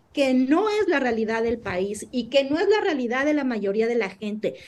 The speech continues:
porque mientras los derechos humanos sean los privilegios de pocos, tendremos voces como la tuya, como la mía y como la de muchas personas para decirles a estas personas de la burbujita que lo que están haciendo, eh, más allá de pasar del ridículo, es defender sus propios intereses,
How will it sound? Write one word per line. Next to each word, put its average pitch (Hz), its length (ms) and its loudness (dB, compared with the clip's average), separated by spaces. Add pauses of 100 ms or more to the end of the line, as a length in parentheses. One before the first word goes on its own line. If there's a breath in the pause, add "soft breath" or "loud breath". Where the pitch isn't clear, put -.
(140 loud breath)
porque 233 300 2
mientras 208 380 -2
los 185 160 0
derechos 311 460 2
humanos 247 420 0
sean 240 140 -6
los 254 120 -6
privilegios 226 760 -4
de 240 80 -2
pocos, 240 480 -4
tendremos 247 580 -2
voces 254 300 -2
como 254 200 -2
la 190 160 -4
tuya, 311 260 -4
como 277 160 -4
la 208 100 -2
mía 240 160 0
y 277 40 -10
como 240 200 -4
la 208 100 -2
de 185 100 -4
muchas 254 640 4
personas 214 640 -6 (300 soft breath)
para 226 200 0
decirles 285 540 0 (100)
a - 200 -6
estas 381 280 -2
personas 302 380 -2
de 311 60 0
la 269 120 0
burbujita 220 640 -6 (260 loud breath)
que 277 100 0
lo 254 100 2
que 262 60 -2
están 427 260 -4
haciendo, 381 540 -2 (220 loud breath)
eh, - 200 -14
más 415 240 -2
allá 381 200 2
de 403 100 -4
pasar 311 320 -2
del 381 180 2
ridículo, 302 480 2
es 320 100 -2
defender 311 440 -4
sus 381 160 -2
propios 311 480 -2
intereses, 247 640 -2